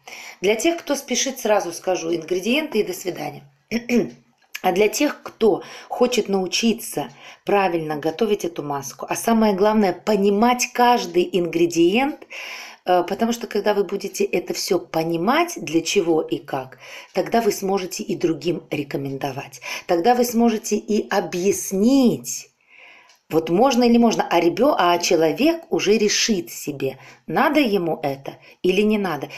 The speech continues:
Ведь лучше, чем вы сами, никто, ни один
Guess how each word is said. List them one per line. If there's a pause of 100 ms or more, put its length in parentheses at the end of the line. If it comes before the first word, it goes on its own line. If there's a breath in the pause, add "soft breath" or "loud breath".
(120)
Ведь
лучше,
чем
вы
сами, (180 loud breath)
никто, (160 loud breath)
ни
один